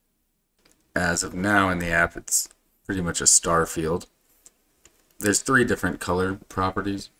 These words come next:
Um, you can assign their values independently,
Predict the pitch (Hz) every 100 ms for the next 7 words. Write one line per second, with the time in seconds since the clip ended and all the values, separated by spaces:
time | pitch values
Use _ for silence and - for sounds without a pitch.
0 | _ _ _ _ _ - 92 87 85 87
1 | 87 87 85 87 87 87 87 87 85 82
2 | 85 85 - - _ _ _ _ _ _
3 | _ _ _ _ - - - 107 107 107
4 | 104 101 98